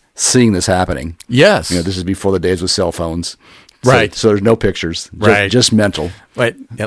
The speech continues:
Speaker 2: let me go get my Instamatic
Speaker 1: <laughs>
Speaker 2: and I'll
Speaker 1: My Polaroid.
Speaker 2: Right.
Speaker 1: My,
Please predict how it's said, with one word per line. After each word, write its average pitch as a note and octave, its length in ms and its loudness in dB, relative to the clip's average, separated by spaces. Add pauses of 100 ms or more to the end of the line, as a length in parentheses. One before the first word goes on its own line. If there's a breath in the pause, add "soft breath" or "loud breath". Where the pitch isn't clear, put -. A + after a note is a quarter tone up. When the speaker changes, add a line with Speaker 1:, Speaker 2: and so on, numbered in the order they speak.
Speaker 2:
let D#3+ 100 2
me G3 80 0
go F3 120 4
get G3 160 2
my C#3 120 2
Instamatic B2 1080 2
Speaker 1:
<laughs> - 40 -8
Speaker 2:
and G#2+ 120 0
I'll G#2 120 4
Speaker 1:
My A#2+ 140 4
Polaroid. G2+ 640 2 (140)
Speaker 2:
Right. A#2+ 220 4
Speaker 1:
My, G2 100 4